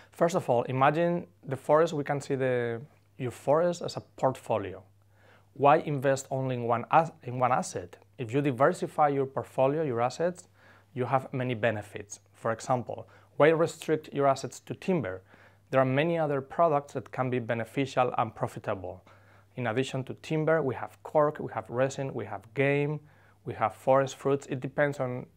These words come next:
each forest type. Forest inventory data allows us to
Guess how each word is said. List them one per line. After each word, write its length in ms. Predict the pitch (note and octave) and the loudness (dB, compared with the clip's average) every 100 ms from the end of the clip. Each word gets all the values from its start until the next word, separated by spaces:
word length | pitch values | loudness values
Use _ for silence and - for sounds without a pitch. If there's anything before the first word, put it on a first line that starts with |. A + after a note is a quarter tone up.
| _ _ - | _ _ -4
each 180 | C#3 | -4
forest 420 | - B2 A#2 A2+ - | -2 0 0 -4 -4
type. 360 | G2+ F2+ - - _ _ | -4 -4 -12 -20 _ _
Forest 500 | - D#3 F3+ F#3+ F#3 | 0 4 4 2 -2
inventory 680 | E3 C#3 D3+ D#3 D#3 C#3+ C#3 _ C#3+ | -4 0 0 0 0 0 -2 _ -4
data 480 | C3 E3+ E3+ C3+ C#3 - | 0 0 0 -2 -4 -4
allows 420 | C3 B2+ D#3 E3+ | 0 4 2 2
us 340 | - D3 D#3 - - | 0 0 0 -8 -10
to 400 | - C3+ C3+ | -4 -2 -2